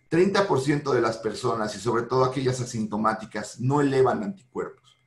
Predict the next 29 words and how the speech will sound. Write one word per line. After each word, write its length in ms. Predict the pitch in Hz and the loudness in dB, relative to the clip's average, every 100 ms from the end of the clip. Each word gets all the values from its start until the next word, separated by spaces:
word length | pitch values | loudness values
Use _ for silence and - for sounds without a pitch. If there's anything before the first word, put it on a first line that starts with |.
| _ _ _ _ _ _ _ | _ _ _ _ _ _ _
Cuando 240 | 131 135 | 2 4
nosotros 400 | 143 143 180 - 196 | 2 2 0 0 0
aprendimos 580 | 180 147 135 147 127 | 2 2 2 0 0
de 60 | 120 | 0
esa 160 | 123 127 | 0 -2
situación, 500 | 123 107 110 117 110 | -2 -2 -2 -2 -2
pensamos 540 | 120 120 151 151 127 | -2 0 2 2 0
que 80 | 139 | -4
esta 160 | 131 | -2
enfermedad 500 | 131 123 107 104 107 | -2 -2 -2 0 0
iba 100 | 113 | 0
a 40 | 110 | -4
empezar 300 | - - 113 | -6 -4 -2
a 60 | |
ocasionar 600 | 113 104 - 98 95 - - _ _ | -2 -4 -8 -6 -6 -6 -12 _ _
segundos 560 | - 123 143 151 143 | 0 0 2 2 0
y 60 | 127 | 0
terceros 480 | - 110 135 120 117 | -2 -2 0 0 0
casos 360 | 113 107 - | -4 -4 -6
en 120 | 104 107 | -4 -2
una 160 | 107 | -2
forma 300 | 107 107 104 | -2 -4 -2
muy 240 | 104 101 101 | -2 -4 -4
rápida, 460 | 104 - 90 - _ _ - | -4 -6 -12 -14 _ _ -4
lo 200 | 117 120 | -2 4
cual 240 | 180 185 | 4 6
no 120 | 165 | 2
estaba 360 | 143 - 113 110 | 0 2 2 0
sucediendo, 680 | 92 98 90 87 - - | -2 -6 -6 -6 -10 -14